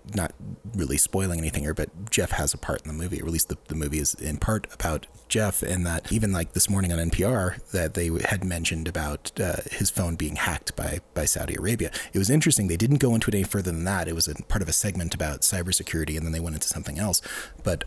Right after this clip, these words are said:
uh, talking about, like, current events, just yesterday, the F B I foiled a plot of Saudi Arabia trying to kidnap a U S citizen, and, like, here on U S soil. This is a, a major state actor who is trying to oppress their agenda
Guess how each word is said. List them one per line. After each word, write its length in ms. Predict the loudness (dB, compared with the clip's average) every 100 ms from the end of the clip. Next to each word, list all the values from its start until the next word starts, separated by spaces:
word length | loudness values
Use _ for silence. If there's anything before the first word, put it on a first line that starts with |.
| -6
uh, 240 | -4 -4 -4
talking 380 | -2 0 2 2
about, 380 | 0 -2 -4 -4
like, 380 | -4 -4 -8 -10 -16 -12 0
current 320 | 4 4 2
events, 400 | 2 2 2 0 -4
just 300 | 0 2 2
yesterday, 480 | 2 0 0 0 0
the 120 | -2 -2
F 140 | -2
B 120 | 0
I 140 | 0 0
foiled 480 | -2 -2 0 0 -2
a 40 |
plot 440 | -2 -2 -2 -4 -6
of 220 | -6 -4
Saudi 380 | 0 0 2 0
Arabia 400 | 0 0 0 -2
trying 260 | -2 -2
to 80 | -4
kidnap 460 | -2 -2 0 -2 -2
a 20 |
U 180 | -2 0
S 80 | 2
citizen, 400 | 2 2 0 -4 -18 -16 -10
and, 240 | -8 -2
like, 180 | -2 0
here 240 | 0 2 2
on 180 | 0
U 160 | 0 0
S 80 | 0
soil. 460 | 0 0 0 -6 -16 -18 -4
This 180 | 0 2
is 140 | 2
a, 260 | 0 -2 -4 -2
a 140 | 2
major 680 | 4 4 4 4 4 2 0 2
state 420 | 4 4 2 2 0
actor 500 | 0 0 -2 -2 -4 -2
who 280 | 0 2 2
is 220 | 0 0
trying 380 | 0 0 0 0
to 400 | -2 -2 -2 -4 -4
oppress 360 | -4 0 2 2
their 160 | 0
agenda 500 | 0 0 0 0 -2